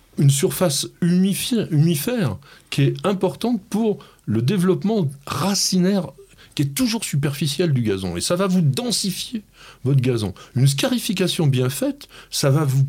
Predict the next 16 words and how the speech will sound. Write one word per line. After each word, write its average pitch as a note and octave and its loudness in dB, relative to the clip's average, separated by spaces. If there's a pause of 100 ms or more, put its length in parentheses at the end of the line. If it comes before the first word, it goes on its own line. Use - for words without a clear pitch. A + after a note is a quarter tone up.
permettre G#3 0
d'avoir C#3+ 2
une B2 2
pelouse F#3+ -2
qui C#3 0 (480)
regorge F3+ 0
de, C#3+ 4
de B2+ 0
vigueur C3+ 2
et C#3 0
qui C3 -4
est G#2+ 0
vraiment F#3 0
beaucoup C#3+ 4
plus A2 -2
belle. F#2 -2